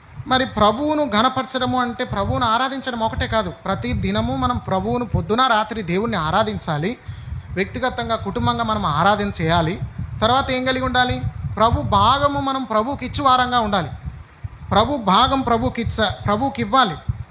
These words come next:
అక్కరలో ఉన్న వాళ్ళకి సహాయం చేయాలి. మూడవదిగా ఈ విషయాలు మనం కలిగి ఉన్నప్పుడే మనము ఏ, ఏ ఇల్లు అంటే ప్రభువును ఘనపరచే ఇల్లు. బేతనియా అనుభవములో ఇది ఒకటి. మనకు,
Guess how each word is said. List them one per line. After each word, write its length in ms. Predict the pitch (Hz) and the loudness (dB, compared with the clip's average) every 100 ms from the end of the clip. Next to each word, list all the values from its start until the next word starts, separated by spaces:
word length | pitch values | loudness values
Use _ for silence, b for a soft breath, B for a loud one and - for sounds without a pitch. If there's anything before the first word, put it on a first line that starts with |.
| - | 0
అక్కరలో 440 | 214 - 269 277 | 0 2 2 4
ఉన్న 160 | 269 262 | 2 2
వాళ్ళకి 200 | 254 254 | 0 0
సహాయం 460 | - 180 247 269 | -4 0 0 0
చేయాలి. 260 | 240 240 170 - - - - - - | 2 2 0 -6 -10 -10 -8 -8 -2
మూడవదిగా 520 | 190 226 226 185 151 120 B B B - | 2 4 4 2 -2 -6 B B B 2
ఈ 140 | 247 | 2
విషయాలు 440 | 247 233 - 277 262 | 4 2 2 2 2
మనం 220 | 240 226 - | 2 0 2
కలిగి 220 | 190 208 | 2 4
ఉన్నప్పుడే 520 | 196 175 - 151 143 B B 185 | 6 4 4 2 2 B B 4
మనము 420 | 190 185 180 180 B B | 6 6 4 0 B B
ఏ, 220 | 180 196 - | 4 4 4
ఏ 220 | 185 196 226 | 6 8 8
ఇల్లు 440 | 254 226 214 185 | 8 6 8 8
అంటే 280 | 170 - 302 | 6 4 0
ప్రభువును 840 | - 202 214 226 254 247 233 247 185 | 2 4 6 4 4 4 6 4 4
ఘనపరచే 680 | 175 196 202 190 170 208 | 4 4 4 2 2 0
ఇల్లు. 800 | 226 160 147 139 139 175 139 127 - B B B | 2 4 4 6 8 8 6 2 -12 B B B
బేతనియా 520 | 180 233 247 233 220 | 2 4 4 4 4
అనుభవములో 800 | 202 170 220 226 226 208 196 180 - B B | 4 4 4 4 4 2 2 0 -4 B B
ఇది 140 | 196 208 | 2 4
ఒకటి. 260 | 185 165 | 4 2
మనకు, 380 | 165 156 147 143 | 0 -2 -2 -8